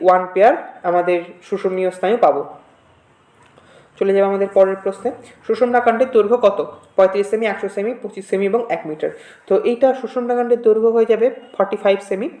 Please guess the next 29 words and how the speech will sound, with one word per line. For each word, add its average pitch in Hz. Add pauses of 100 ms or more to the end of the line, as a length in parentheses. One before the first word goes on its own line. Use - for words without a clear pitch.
(680)
ফর্টি 214
ফাইভ 220
সেমি 220
হচ্ছে 220
সুষুম্নাকাণ্ডের 208
দৈর্ঘ্য 202 (260)
পুরুষদের 233
ক্ষেত্রে, 156 (1800)
পুরুষদের 220
ক্ষেত্রে 247
ফর্টি 190
ফাইভ 180
সেমি, 165 (380)
মহিলাদের 233
ক্ষেত্রে 233
এই 202
দৈর্ঘ্যটা 196 (460)
একটু 240
কমে 226
যেতে 165
পারে, 165
মহিলাদের 202
ক্ষেত্রে 208
সেটা 233 (260)
থার্টি 226 (280)
ফোর 240 (120)
সেমি 208
হতে 190
পারে 185